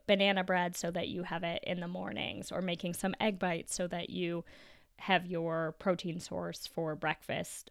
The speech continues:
already figured out, um, you know, prepping some smoothie packs, whatever that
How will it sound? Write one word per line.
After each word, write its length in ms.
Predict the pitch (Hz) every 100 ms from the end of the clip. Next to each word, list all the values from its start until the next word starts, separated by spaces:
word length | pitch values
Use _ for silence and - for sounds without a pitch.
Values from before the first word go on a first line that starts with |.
| -
already 440 | 160 170 - 190 - _
figured 280 | 180 - 160
out, 360 | - - - - -
um, 420 | 180 - - 185 - -
you 100 | 185
know, 80 | 175
prepping 460 | - 180 - 170
some 220 | 160 165 175
smoothie 380 | 185 175 170
packs, 360 | - - - -
whatever 340 | 196 214 269
that 260 | 254 233